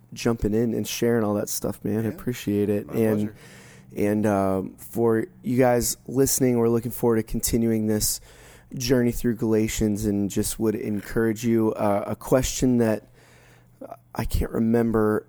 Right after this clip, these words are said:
Speaker 1: who asked me this. It could have been our, our dear friend Percy from Zambia, maybe. Um, this seems like the kind of thing that he <laughs> would say, at least. But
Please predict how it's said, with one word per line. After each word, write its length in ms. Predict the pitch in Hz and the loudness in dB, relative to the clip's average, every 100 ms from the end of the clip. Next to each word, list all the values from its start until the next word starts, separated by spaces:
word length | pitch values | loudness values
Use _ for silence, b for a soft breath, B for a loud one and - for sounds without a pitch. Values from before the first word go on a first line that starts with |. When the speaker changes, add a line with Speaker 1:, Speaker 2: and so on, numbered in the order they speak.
| - | -10
Speaker 1:
who 280 | 117 - 131 | -6 0 2
asked 280 | 110 117 - | 2 0 -2
me 80 | 101 | -2
this. 200 | 101 - | 0 -2
It 60 | |
could 160 | - 170 | 0 2
have 80 | 143 | 4
been 140 | 143 | 2
our, 180 | 127 - | 2 0
our 220 | 113 113 | 0 0
dear 260 | 98 117 110 | 0 -2 -2
friend 340 | - 110 98 | 0 0 0
Percy 460 | - 143 - 117 101 | 0 0 0 -2 -4
from 260 | - 107 | -4 -4
Zambia, 520 | 107 120 117 110 101 98 | 0 0 0 0 -2 -2
maybe. 460 | 104 113 101 95 - B B B B | 0 0 0 -4 -8 B B B B
Um, 540 | 104 104 98 92 92 - | -2 0 2 0 -2 -4
this 160 | 110 | -2
seems 220 | - 127 117 | 0 2 0
like 140 | 104 | -2
the 80 | 104 | -4
kind 260 | - 117 | 0 0
of 80 | 117 | 0
thing 200 | - 107 | -2 -2
that 60 | 107 | 0
he 140 | 120 | 0
<laughs> 20 | 123 | -2
would 120 | - | -2
say, 280 | - - 147 | -2 2 2
at 320 | 147 117 117 | 4 0 0
least. 420 | 127 104 - 131 | 0 -2 -6 0
But 260 | 135 113 | 2 2